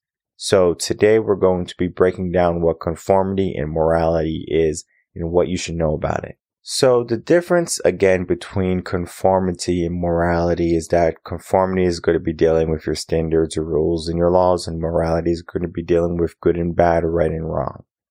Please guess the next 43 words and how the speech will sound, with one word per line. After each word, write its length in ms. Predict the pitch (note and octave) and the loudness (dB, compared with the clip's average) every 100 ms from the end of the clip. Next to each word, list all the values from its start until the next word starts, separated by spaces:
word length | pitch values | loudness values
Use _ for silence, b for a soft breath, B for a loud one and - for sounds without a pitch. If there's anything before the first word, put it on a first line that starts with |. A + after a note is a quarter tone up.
| _ | _
So 300 | - - F#2+ | -8 2 2
it's 120 | F2+ F#2 | 2 0
not 260 | G2+ A2 | 0 0
going 300 | - G#2 G2+ | 0 0 0
to 40 | F#2 | -4
be 220 | F#2 - | -4 -4
anything 500 | - G#2+ G#2+ F2+ F#2 | -4 -4 -2 -2 0
that's 200 | F2 D2+ | 0 -2
gonna 220 | - E2+ | -4 -4
be 140 | D#2+ D#2 | -4 -8
so 680 | - - G2+ G2+ G2 F#2+ F#2 | -6 2 4 4 2 0 -6
drastic 640 | E2+ D#2+ E2 E2 - F2+ | -4 2 2 2 -2 -4
where 180 | E2+ D#2+ | -2 0
you're 100 | D#2+ | 0
like, 140 | D2+ D2+ | 0 -4
"Oh 160 | - G#2+ | -2 0
my 120 | F2+ | 0
goodness, 300 | E2+ F#2 - | 0 0 0
I 80 | - | -2
don't 200 | F2+ C2 | -2 0
know 120 | E2+ | 0
what 300 | E2 E2+ - | 0 -2 -4
the 100 | - | -10
difference 400 | F#2 D#2+ D#2 D#2 | -2 -2 -2 -8
between 380 | - - D#2 C#2+ | -10 -10 -8 -8
these 240 | C#2+ C#2+ | -8 -10
two 280 | - D#2+ - | -8 -8 -6
are." 280 | - G1+ - b b b b - | -2 -2 -4 b b b b -2
It 180 | F#2+ | 2
is 140 | F2+ D#2+ | 2 0
night 220 | E2 C#2 | -2 -2
and 100 | D2+ | -4
day. 300 | D2+ D2 - _ _ | -4 -6 -10 _ _
Trick 320 | - D#3+ F3 | -4 -2 -2
about 320 | - E2 E2 | -2 -2 -2
conformity 800 | - E2+ - A2+ B2+ G2 D#2+ D#2 | -4 -10 -2 0 0 0 -4 -2
is 200 | D#2 D#2 | -2 -2
that 340 | - D#3+ D#3+ D2+ _ _ - | 0 2 2 -2 _ _ -6
conformity 960 | F#2 F2 - C3 D3+ B2+ F2 E2 D#2+ _ | -6 -6 0 0 2 -2 -2 -4 -8 _
is 480 | F#2+ F#2 F2 - - _ - | 2 2 0 -4 -8 _ -2
going 260 | G2+ G2+ | 0 0
to 60 | F#2 | -2
be 340 | F2+ F#2 F#2 | -2 0 0